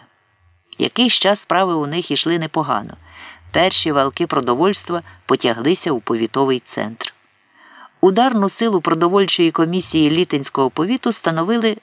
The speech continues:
латиші. Багато з них приїхали зі своїми жінками. Селянки мусили годувати товаришок, гріти воду для купання, купати їх, прати білизну, виносити нічні горщики.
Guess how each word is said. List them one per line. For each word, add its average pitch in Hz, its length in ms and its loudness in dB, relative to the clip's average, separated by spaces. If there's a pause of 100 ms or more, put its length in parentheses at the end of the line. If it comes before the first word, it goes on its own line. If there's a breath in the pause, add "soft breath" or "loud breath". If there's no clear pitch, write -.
(100)
латиші. 175 720 -2 (340)
Багато 160 440 0
з 202 60 -4
них 220 180 0
приїхали 196 540 0
зі 135 140 -4
своїми 156 420 -2
жінками. 127 640 -4 (840 loud breath)
Селянки 226 560 0
мусили 185 560 0
годувати 180 600 0
товаришок, 117 840 -2
гріти 165 380 0
воду 151 320 0
для 151 180 0
купання, 143 640 -6
купати 156 560 0
їх, 143 220 -8
прати 151 320 0
білизну, 131 640 -2 (260 loud breath)
виносити 151 680 -2
нічні 127 420 -6
горщики. - 720 -6